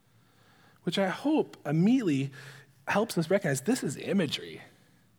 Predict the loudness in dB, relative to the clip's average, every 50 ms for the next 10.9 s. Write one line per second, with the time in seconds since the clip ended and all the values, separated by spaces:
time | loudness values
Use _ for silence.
0 | _ _ _ _ _ _ -2 0 0 0 0 0 -2 -4 -8 -18 -20 _ _ _
1 | _ _ _ _ _ _ -6 -2 0 2 0 0 -2 -2 0 2 2 4 4 2
2 | 0 0 -2 -2 -2 0 -2 -2 0 0 -2 0 0 0 0 -2 -2 -4 -8 -4
3 | -2 0 2 2 2 2 0 -2 -2 -4 -2 0 0 0 4 4 6 6 8 6
4 | 6 6 4 -2 -4 -10 -20 -10 -8 -8 -8 -6 -2 -2 0 2 2 2 2 4
5 | 2 2 6 6 6 4 4 2 2 2 2 2 -6 -16 -16 -16 -18 -20 -20 -20
6 | -20 -20 _ _ _ 6 6 6 6 4 6 6 6 6 6 4 4 2 2 4
7 | 6 6 6 6 6 4 2 0 -8 -18 -20 -20 -20 -20 -20 -20 -20 -20 -20 -20
8 | -20 -20 -20 -20 -20 -20 -20 -20 -20 -20 -20 -20 -20 -20 -20 -20 -20 -20 -20 -20
9 | -20 -20 -20 -20 -20 -20 -20 _ -20 -20 _ _ -20 -20 -20 _ _ _ -20 _
10 | _ -2 0 2 4 4 6 6 6 4 6 4 4 2 4 4 2 2